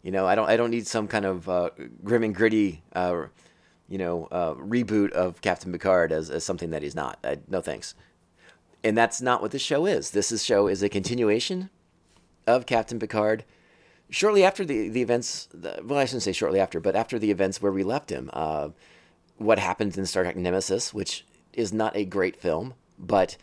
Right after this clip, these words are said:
is important for the, the, the consequences of the actions in that film, which, uh, spoilers if you don't know already, uh, this, that is the film in which, uh, Commander Data dies, and it's left Picard rather shaken,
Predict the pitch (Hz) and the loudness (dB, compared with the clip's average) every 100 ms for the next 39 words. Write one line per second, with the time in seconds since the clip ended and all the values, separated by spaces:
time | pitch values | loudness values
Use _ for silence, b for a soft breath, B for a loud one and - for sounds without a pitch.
0 | b - 110 101 98 - 180 - 107 - | b -2 0 2 -2 4 4 4 -2 -8
1 | _ b b b b - 95 98 90 82 | _ b b b b -6 -2 0 -2 -4
2 | 95 - 104 90 - - 147 - 113 98 | -6 -6 -8 -8 -8 2 2 2 -2 -2
3 | 98 95 113 127 _ _ _ - 101 98 | -2 -4 -6 -12 _ _ _ -4 2 4
4 | 82 - 95 85 80 - 80 82 104 87 | 4 2 -4 -4 -6 -4 -4 -4 -4 -4
5 | - - B B B 78 80 - 87 82 | -4 -10 B B B -6 -6 0 2 4
6 | 98 98 87 85 76 82 80 80 82 95 | 0 -4 -6 -4 -4 -4 -4 -4 -6 -8
7 | - 87 85 104 101 - 110 101 95 95 | -4 -4 -2 -2 -4 -2 2 4 2 -2
8 | 95 98 92 90 82 - - 87 - 95 | -2 0 0 0 -4 -6 -10 -10 -6 -4
9 | 85 85 85 78 82 76 65 101 - - | -2 0 0 2 4 4 4 -2 -4 -12
10 | b b b b b _ 98 92 92 - | b b b b b _ -2 -2 0 -2
11 | 101 - 101 95 85 - b b _ 92 | -2 -2 4 4 2 -6 b b _ -6
12 | - 95 92 90 85 - 82 82 101 | 2 4 4 4 2 0 0 -2 -4